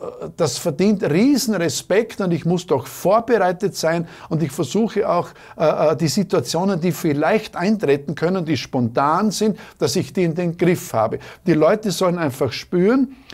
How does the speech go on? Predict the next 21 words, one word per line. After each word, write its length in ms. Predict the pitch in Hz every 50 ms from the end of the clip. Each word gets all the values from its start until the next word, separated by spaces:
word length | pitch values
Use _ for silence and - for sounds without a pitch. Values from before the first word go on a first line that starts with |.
| - - - -
dass 180 | 180 160 -
ich 160 | 196 170 - -
mich 220 | 165 147 123 - - - -
gut 260 | - 214 247 269 247
vorbereitet 640 | - - 226 220 214 226 208 202 202 196 214 202 170
habe, 320 | 190 185 185 180 185 196 196 - - - -
dass 160 | - 160 -
die 120 | - 185 -
Paldauer 440 | - 139 139 156 156 160 151 156
das 180 | 156 160 135 -
nicht 300 | 170 160 170 151 - -
auf 160 | 156 135 -
die 100 | - 156
leichte 400 | 135 131 135 127 131 - 151 131
Schulter 440 | 123 - - 160 214 208 - 226 214
nehmen 360 | 196 190 185 190 190 196 170 - - - - 170
und 160 | 170 160 156
dass 260 | 156 131 - - 165
wir 220 | 165 165 165 165 - - - _ _ -
den 160 | 147 135 117
Job 300 | - - 143 139 143